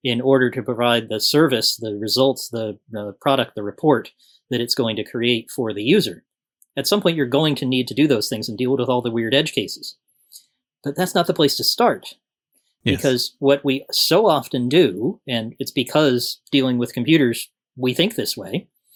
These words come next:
Speaker 1: is we start with that intellectual argument. We start by saying, "Here are all the seventeen reasons this would be good." The problem is you're dealing with humans.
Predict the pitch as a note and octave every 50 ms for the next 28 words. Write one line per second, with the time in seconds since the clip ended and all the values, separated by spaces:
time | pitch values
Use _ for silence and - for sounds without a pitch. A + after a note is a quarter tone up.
0 | - - _ _ - - C3+ A#2+ - C3+ B2+ B2 A#2+ - - - - - D#3 E3+
1 | D3+ - C#3+ C3+ B2 - C#3+ B2 B2 C3 - C3+ B2 - C3 A#2+ A#2 A2 - -
2 | A#2+ A2 A#2 D3 G3+ E3 C3 G#2+ G2+ - - A2+ A2 A2 - - D#3 D#3+ F3 C#3+
3 | C#3 A#2+ A2 - - A#2+ A#2 - F3+ F#3 F3+ F3 D#3+ D3+ C#3+ C#3 C3+ - - E3
4 | D3+ D3+ - D#3 C#3+ C3 B2+ B2 A#2+ B2 A2+ - B2 - - A#2 G2+ G#2+ G#2 A2
5 | D#3+ D#3 - - _ _ _ _ _ _ _ _ _ _ _ _ _ _ _ _
6 | _ - - E3+ F#3+ E3+ D3+ C#3 - - _ - C3+ C#3+ C#3 B2 E3 F#3+ F3 D3
7 | C3+ B2+ A#2+ - G3 A3 E3 A#2 F#2 F#2+ - -